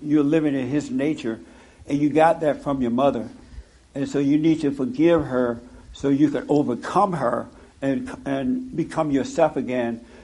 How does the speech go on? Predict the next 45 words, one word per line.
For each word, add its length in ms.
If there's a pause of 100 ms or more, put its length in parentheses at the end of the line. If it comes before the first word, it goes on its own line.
(160)
the 80
way 180
you 240
were 260
when 160
you 120
were 80
a 20
little 280
girl, 420
when 120
you 100
had 300
no 320 (520)
fear, 480 (360)
and 160
you 220
were 140
not 280
concerned 480
about 360
if 100
someone 400
liked 240
you 120
or 40
not. 260 (560)
God 300
will 80
bring 260
you 80
back 280
to 120
that, 400
but 160
you 60
gotta 260
overcome 480
your 120
mother. 280
Right 220
now, 160
you're 220
your 160
mother. 260